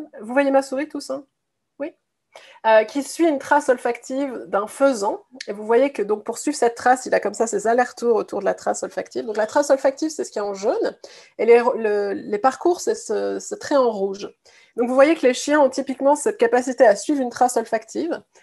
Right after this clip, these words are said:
purement basée sur l'olfaction, en faisant des allers-retours comme ça autour de la trace. Et les chercheurs, donc, euh, il y a quand même une dizaine d'années maintenant, se sont posé la question de si c'était également possible chez les êtres humains.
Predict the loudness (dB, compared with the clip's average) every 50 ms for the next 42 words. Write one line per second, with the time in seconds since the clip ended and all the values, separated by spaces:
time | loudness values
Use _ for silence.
0 | _ _ _ _ 2 4 6 6 6 6 4 2 2 0 -2 -2 -2 -2 -4 -2
1 | -4 -6 -6 -6 -12 -10 -10 -10 -10 -12 _ _ _ _ _ _ 4 6 8 8
2 | 8 8 6 4 2 0 -6 -2 0 2 4 6 6 6 6 6 6 6 8 6
3 | 4 4 -4 -6 -2 -2 -2 -2 -4 -6 -6 -2 0 0 0 0 -2 -2 0 0
4 | 0 0 -4 -8 -8 -8 -10 -14 -20 -20 _ _ _ _ _ _ _ _ _ _
5 | _ _ _ _ _ 2 4 4 4 4 4 2 2 2 0 4 4 6 6 4
6 | 2 0 -4 -4 -4 -4 -2 -2 0 0 0 0 0 0 -2 -6 -6 -4 -4 -4
7 | -2 0 0 0 0 0 -4 -6 -4 -2 4 4 4 6 6 4 4 4 4 2
8 | 2 0 -2 -4 -2 -4 -6 -6 -6 -8 -6 0 0 2 4 4 4 4 2 2
9 | -2 -2 -2 -4 -2 -2 -2 -2 -4 -8 -6 -4 -2 0 0 0 2 2 2 2
10 | 2 0 0 -2 -2 -2 0 -2 -2 -2 -2 -2 -6 -8 -10 _ _ -14 -8 -4
11 | -4 0 0 0 -2 0 -2 -2 -2 -2 -2 -6 -6